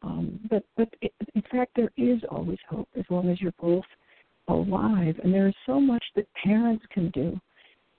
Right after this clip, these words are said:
to, to change the tone of the relationship, to, to try to understand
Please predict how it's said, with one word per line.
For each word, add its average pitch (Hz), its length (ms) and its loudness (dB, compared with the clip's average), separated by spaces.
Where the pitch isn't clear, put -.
to, 185 380 2
to 180 160 4
change 208 400 4
the 180 100 -2
tone 185 460 2
of 180 200 -2
the 147 80 -6
relationship, - 840 -6
to, 190 160 4
to 202 80 0
try 247 240 -4
to 233 120 -2
understand 185 720 -2